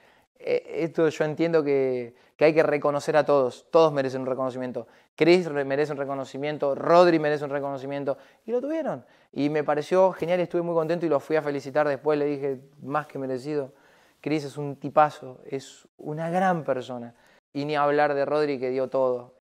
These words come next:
Y bueno, después, sí, la parte esa que cuando hablamos del streamer del año,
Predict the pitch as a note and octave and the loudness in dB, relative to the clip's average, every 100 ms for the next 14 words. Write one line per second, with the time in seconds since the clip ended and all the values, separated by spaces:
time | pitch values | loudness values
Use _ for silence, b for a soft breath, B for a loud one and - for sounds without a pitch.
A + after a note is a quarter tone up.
0 | _ D3+ D#3+ D#3 C3+ - - B2+ C3+ F3 | _ 2 4 4 2 -4 -6 -4 4 6
1 | E3+ - - - - C#3+ B2+ - C3+ C#3 | 6 2 -20 -8 -2 0 -2 0 2 4
2 | F3 E3 F3 E3+ D#3+ C#3+ C#3+ C#3 C3+ C3 | 2 2 -2 0 -2 -2 -2 0 2 2
3 | B2+ B2 A#2+ A2+ _ B2+ B2+ C#3+ D3+ E3 | 0 -2 -6 -10 _ -2 2 4 4 2
4 | D#3+ D3 C#3+ D#3 D#3 D#3 E3+ F3 E3+ D#3+ | 0 -4 -6 -6 -4 -2 -2 -2 -6 -12